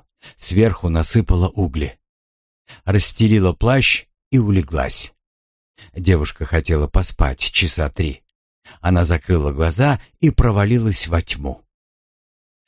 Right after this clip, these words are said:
Проснулась триста двадцать третья от смутного беспокойства.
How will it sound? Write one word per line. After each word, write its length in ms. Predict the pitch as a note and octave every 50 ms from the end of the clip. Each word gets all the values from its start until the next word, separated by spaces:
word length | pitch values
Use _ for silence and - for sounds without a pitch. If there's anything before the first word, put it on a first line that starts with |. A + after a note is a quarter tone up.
| _ _ _ -
Проснулась 600 | - C#3 A#2+ - - D#3 E3+ D#3+ C3+ G#2 - -
триста 380 | - A#2+ B2 A2 - - A2 F#2+
двадцать 440 | F2+ G2 G2+ F#2+ - - A2+ -
третья 400 | - - E3+ E3 - - C#3 C#3+
от 240 | - - C3 B2+ -
смутного 640 | - - A2 A2+ B2 B2+ A#2 - - A#2+ A#2+ A2+ A#2+
беспокойства. 880 | A2 B2+ A#2 - - C3 A#2+ - - F2 D#2+ - - - - C#2+ -